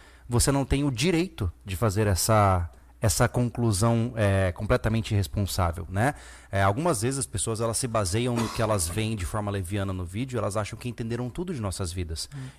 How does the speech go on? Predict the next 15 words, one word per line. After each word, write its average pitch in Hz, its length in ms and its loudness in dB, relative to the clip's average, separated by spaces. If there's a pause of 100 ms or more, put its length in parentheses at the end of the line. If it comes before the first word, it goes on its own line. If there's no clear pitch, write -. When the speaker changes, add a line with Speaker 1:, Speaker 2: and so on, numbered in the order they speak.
Speaker 1:
Eu 120 160 2 (100)
devo 151 200 2
lembrá-los, 180 420 4
tanto - 260 0
para 202 180 4
o 151 40 2
bem 131 260 2
como 202 220 -2
para 220 180 -2
o 208 40 -6
mal, 143 260 2
gente. 92 320 -4 (680)
Vocês 131 260 0
veem 180 140 4
um, 214 160 -2